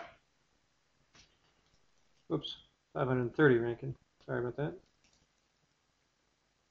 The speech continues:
At the outlet, we're told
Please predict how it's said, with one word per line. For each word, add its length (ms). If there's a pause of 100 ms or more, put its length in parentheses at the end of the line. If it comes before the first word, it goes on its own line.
(2250)
At 100
the 100
outlet, 580 (640)
we're 180
told 580